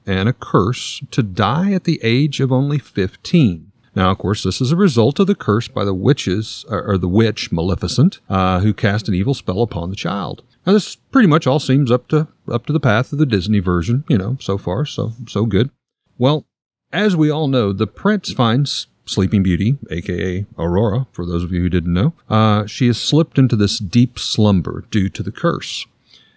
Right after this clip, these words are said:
And it's here the magical kiss from the prince is given to Sleeping Beauty. And in the Disney version, the power of true love awakens the young girl.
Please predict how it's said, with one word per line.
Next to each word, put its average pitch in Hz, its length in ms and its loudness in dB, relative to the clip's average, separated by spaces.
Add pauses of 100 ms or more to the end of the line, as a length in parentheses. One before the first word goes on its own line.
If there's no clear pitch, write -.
(120)
And 120 120 2
it's 113 220 2
here 220 280 2
the 127 140 2
magical 165 640 2
kiss - 460 -2
from 120 200 -2
the 113 80 0
prince 107 480 0
is 101 160 -4
given 113 680 -2
to 160 100 -4
Sleeping 101 440 0
Beauty. 117 400 0 (300)
And 90 220 0
in 98 120 4
the 90 80 2
Disney 170 380 4
version, 98 420 0
the 123 100 0
power 156 640 -2
of 156 160 -4
true 202 440 0
love 95 540 -2
awakens 92 760 -2
the 87 140 -4
young 90 320 0
girl. 101 380 -2